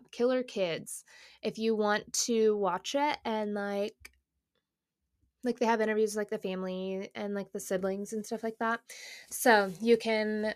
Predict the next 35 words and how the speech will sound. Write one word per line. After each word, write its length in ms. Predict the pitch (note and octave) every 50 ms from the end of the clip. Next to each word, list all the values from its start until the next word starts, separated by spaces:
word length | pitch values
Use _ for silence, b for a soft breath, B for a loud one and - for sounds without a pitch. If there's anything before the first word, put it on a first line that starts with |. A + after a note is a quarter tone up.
| - A3+ -
go 160 | A3+ G#3 F#3+
watch 260 | F#3 F3 F3+ - -
that 120 | A#3 A3+ A3+
if 140 | A#3 A#3 -
you 100 | C4+ C4+
want. 160 | C4+ C#4 - -
Yep, 200 | A#3+ A#3 - -
Killer 260 | - - A#3+ A3+ A3+
Kids. 260 | A3 - G#3+ G3 - -
I 60 | G#3
believe 400 | G#3 G#3 A3+ A3+ A3 A3 A#3+ D4+
it's 160 | E4 D4 - -
season 300 | - A#3 A3 A3+ A3 G#3
one, 200 | G3+ F#3 F3 -
episode 440 | - F#3 - F#3+ F3+ - A3+ - B3+
one 200 | - - - - - -
even. 500 | - - - - - - - - - B3 B B B B B B B B B -
Um, 380 | A3 G#3+ G#3 G3+ G3 G3+ G3+
that's 220 | G#3+ A#3 C4 - D4+
where 80 | B3+
I 120 | A3+ A#3 A#3
heard 120 | A3+ G#3
about 200 | G3+ G3+ F#3 F3+
this 140 | - F#3+ -
case, 320 | - - - F#3+ - -
but 100 | - A#3
other 120 | A#3 C#4 D4+
than 80 | C#4
that, 120 | C4+ D4+ D#4+
I 40 | D4+
hadn't 240 | C#4 D#4 C4+ G#3+
heard 180 | - A3+ C#4+ C#4+
of 80 | C4 -
it, 220 | - - - -
so 400 | - A3 G3 F#3+ F#3 F#3 G#3